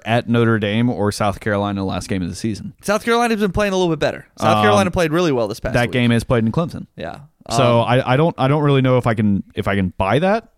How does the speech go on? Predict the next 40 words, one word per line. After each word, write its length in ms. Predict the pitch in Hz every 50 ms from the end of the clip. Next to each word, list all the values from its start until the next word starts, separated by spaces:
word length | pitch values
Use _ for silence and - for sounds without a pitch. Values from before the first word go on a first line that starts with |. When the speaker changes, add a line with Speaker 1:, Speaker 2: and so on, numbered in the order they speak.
| _ -
Speaker 1:
Um, 540 | - 113 110 107 107 107 107 104 107 107 104 - _ - - - _ - - - _ -
but, 300 | - 131 127 127 123 - -
uh, 120 | 107 117 110 - - - - _ -
uh, 180 | 80 65 57 58 -
Cle-, 160 | - 123 - - - - - - -
I 160 | - 127 135
can 140 | 123 160 143
tell 160 | 143 165 156
you 80 | 139 131
what, 280 | 143 151 120 101 95 - _ - _ _ _ - - - - - - - - - _ -
Clemson's 380 | - 151 170 170 180 185 147
one 140 | 147 160 151
of 60 | 147
those 220 | 127 127 120 - -
teams 360 | - 147 127 120 117 117 107
that 180 | - 113 - 104
has 300 | 110 110 107 101 - -
the 440 | 107 101 101 98 98 98 98 95 92 _ - _ _ _ _ _ _ _ _ _ _ -
Notre 320 | - 107 110 117 117 113 107
Dame 240 | 107 107 110 110 104
of 100 | 92 -
twenty 300 | - 120 110 104 101 -
twenty 400 | - 104 98 101 107 117 110 - _ _
sort 260 | - - - 123 123 120
of 80 | -
feel, 360 | - 131 131 139 160 151 - - -
Speaker 2:
Yeah. 220 | 151 143 123 110
Speaker 1:
where 100 | 110 104
it's, 280 | 101 92 - - - - _ _ -
yeah, 180 | - - 381 -
they'll 100 | 131 202
probably 220 | - - 110 98
make 120 | 95 85 -
the 60 | -
playoff, 380 | 76 69 76 92 139 - - - _ _ _ _ _ _ _ _ -
and 160 | - 104 110
then 120 | 147 226 277
what'll 240 | 113 85 76 95
happen? 340 | 95 - - - - - - _ _ _ -
Mm, 360 | - 135 135 135 135 135 135